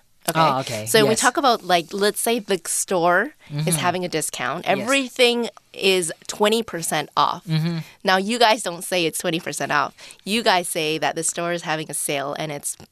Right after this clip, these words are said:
Speaker 2: Bazi,
Speaker 1: bazi, right?
Speaker 2: yeah, it's like eighty percent
Speaker 1: You're paying
Speaker 2: price,
Speaker 1: only
Speaker 2: yeah.
Speaker 1: eighty percent of the price, yes. And then in English, we're saying that there is a twenty percent
Speaker 2: Yes.
Speaker 1: discount.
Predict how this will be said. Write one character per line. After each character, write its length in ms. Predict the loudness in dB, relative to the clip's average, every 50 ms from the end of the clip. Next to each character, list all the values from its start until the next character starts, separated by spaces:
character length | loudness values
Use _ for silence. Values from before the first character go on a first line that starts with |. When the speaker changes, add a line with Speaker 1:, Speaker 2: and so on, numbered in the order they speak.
| _ _ _ _ 0
Speaker 2:
Bazi, 440 | 2 4 4 4 2 2 0 -2 0
Speaker 1:
bazi, 200 | 0 0 0 2
right? 340 | 4 4 6 6 6 4 2
Speaker 2:
yeah, 100 | -2 -8
it's 120 | -6 -2
like 260 | 0 0 -2 -2 -6 -14 -10 -2 -2
eighty 180 | -2 -2 -2
percent 520 | -4 -4 -2 -2 -2 -2 -4 -6 -8 -12 -18 _ _ _ _
Speaker 1:
You're 180 | 4 6 6 6
paying 260 | 6 6 6 6 8
Speaker 2:
price, 80 | 6 6
Speaker 1:
only 160 | 6 8 8
Speaker 2:
yeah. 120 | 8 6
Speaker 1:
eighty 140 | 6 4 2
percent 320 | 2 2 4 6 6 6 6
of 60 | 4
the 100 | 0 2
price, 340 | 4 4 4 4 2 0 2
yes. 360 | 4 4 4 4 2 0 0 -2
And 140 | 0 2
then 140 | 2 2 2
in 160 | 2 2 4
English, 500 | 4 4 4 6 4 4 4 4 -2 -4 -6 -8
we're 240 | -6 0 0 2 2
saying 360 | 2 4 4 4 4 4 4
that 200 | 2 2 2 2
there 180 | 2 2 2 4
is 200 | 2 -2 -2 -2
a 60 | -4
twenty 360 | -4 -2 -2 0 2 0 0
percent 640 | -2 -4 -4 -2 0 0 0 0 0 -2 -6 -14 _ _ _ _
Speaker 2:
Yes. 200 | -12 -6 -4 0 2
Speaker 1:
discount. 680 | 2 4 4 2 0 -2 -6 -4 -4 -4 -4 -6 -14